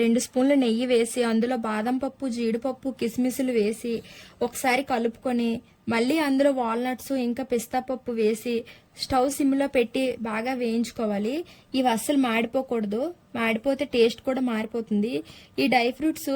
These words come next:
బ-, బ్రౌ-, కాస్త బ్రౌన్ షేడ్ వచ్చేంత వరకు కలుపుకొని స్టవ్ ఆఫ్ చేసేసి పక్కనే ఒక ప్లేట్లోకి తీసుకుందాం. కాసేపు అవి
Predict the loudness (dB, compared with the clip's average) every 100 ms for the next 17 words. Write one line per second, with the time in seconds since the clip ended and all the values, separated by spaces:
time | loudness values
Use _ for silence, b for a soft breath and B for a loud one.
0 | 0 -2 -4 -2 -2 -2 -2 -4 -2 -2
1 | 0 0 2 2 2 0 0 0 0 -2
2 | -4 -2 -2 -2 -4 -10 -6 -6 -2 2
3 | 2 0 -4 B B -6 0 2 4 2
4 | 2 -2 -2 0 -2 0 0 0 B B
5 | B -4 -2 0 0 0 -4 -2 0 0
6 | 0 -2 -2 -4 -6 -6 -2 0 0 -4
7 | -10 b b 0 0 2 2 4 2